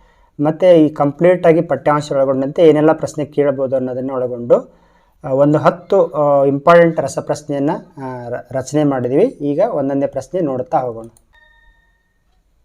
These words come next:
ಮೊದಲನೇ ಪ್ರಶ್ನೆ, ಮತಗಳು ಹಾಗೂ ಮತಾಚಾರ್ಯರಿಗೆ ಸಂಬಂಧಿಸಿದ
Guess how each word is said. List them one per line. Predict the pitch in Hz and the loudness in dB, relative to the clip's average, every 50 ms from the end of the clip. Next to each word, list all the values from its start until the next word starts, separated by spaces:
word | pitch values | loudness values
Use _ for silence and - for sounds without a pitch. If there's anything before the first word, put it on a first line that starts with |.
| _ _ - | _ _ -6
ಮೊದಲನೇ | 143 143 170 180 185 190 185 | 0 4 4 6 6 6 4
ಪ್ರಶ್ನೆ, | - - 143 - - 160 175 240 277 - - - _ _ _ _ _ _ 143 | 4 0 -4 -4 -2 -2 -2 -2 -2 -6 -14 -20 _ _ _ _ _ _ 2
ಮತಗಳು | 151 156 156 - 208 202 214 220 214 202 | 2 4 6 6 6 8 8 8 8 6
ಹಾಗೂ | 190 196 190 208 | 6 4 2 2
ಮತಾಚಾರ್ಯರಿಗೆ | 202 180 175 175 - 185 190 185 - 180 170 175 175 175 170 170 | 2 2 0 2 4 2 2 4 4 2 4 4 4 2 2 0
ಸಂಬಂಧಿಸಿದ | 170 - 156 156 160 160 156 156 156 - 151 | -2 -2 -2 0 0 0 -2 -2 -2 0 4